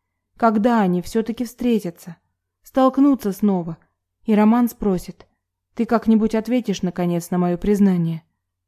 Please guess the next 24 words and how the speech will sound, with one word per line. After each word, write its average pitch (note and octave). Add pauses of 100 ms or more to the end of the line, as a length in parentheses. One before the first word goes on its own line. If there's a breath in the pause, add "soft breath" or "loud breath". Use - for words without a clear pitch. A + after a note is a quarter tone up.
(120)
Не A3+
спросит. G#3 (520)
Он A3+
уже G3+
пытался A3
меня F3
забыть F3
зимой. E3+ (520)
Не G3+
общались G3
больше E3+
месяца. F#3 (540)
Так A#3
же F#3
будет F3
и F3
сейчас. E3+ (500)
Отогнала A3+
она F#3+
дурацкую G3
мысль, G#3 (400)
будто A#3+
назойливую A#3
муху. F#3+